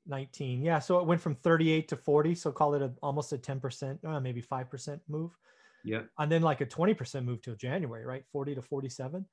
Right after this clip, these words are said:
Speaker 2: Yep.
Speaker 1: So I think that's, I think that's likely. I do. I think that's, I mean, yeah, I think if, if it's twenty-one days now, and again, I was, I'm glad the data's,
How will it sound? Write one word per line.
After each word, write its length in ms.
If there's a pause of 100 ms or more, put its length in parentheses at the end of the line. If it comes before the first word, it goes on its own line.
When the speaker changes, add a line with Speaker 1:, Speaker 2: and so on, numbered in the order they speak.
(340)
Speaker 2:
Yep. 160
Speaker 1:
So 60
I 80
think 220
that's, 360
I 60
think 220
that's 260 (960)
likely. 460 (140)
I 60
do. 240 (340)
I 40
think 160
that's, 360
I 60
mean, 220
yeah, 140
I 80
think 220
if, 160
if 160
it's 140
twenty-one 500
days 300
now, 200
and 100
again, 180
I 80
was, 240
I'm 160
glad 300
the 60
data's, 340